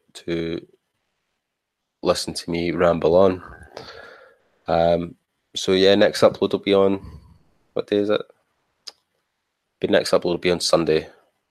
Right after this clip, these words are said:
for me. I don't know what day that'll be for you guys in America. But yeah, stay tuned for that.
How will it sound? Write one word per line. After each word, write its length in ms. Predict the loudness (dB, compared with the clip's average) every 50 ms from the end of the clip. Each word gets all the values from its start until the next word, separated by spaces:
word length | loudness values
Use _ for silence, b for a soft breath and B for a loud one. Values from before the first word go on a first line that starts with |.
| _ _ _ _ _
for 180 | -4 -2 0
me. 240 | 0 0 0 0 0
I 40 | -2
don't 140 | -2 -4 -4
know 60 | -4
what 160 | -4 -6 _ _ _ _
day 140 | -6 -2 0
that'll 160 | 2 2 0
be 140 | 0 -2 -6
for 100 | -8 -8
you 140 | -8 -8 -8
guys 320 | -4 -2 0 0 0 -2 -4
in 80 | -6
America. 440 | -6 -6 -6 -6 -8 -10 -12 -12 -14 _ b b b b b b b b _ b b b b b b b b b b _ 0
But 260 | 2 4 4 2 2
yeah, 160 | 0 0 0
stay 240 | -2 -2 -2 -2 -2
tuned 260 | -2 -4 -6 -6 -4
for 120 | -4 0
that. 240 | 2 2 2 0 -2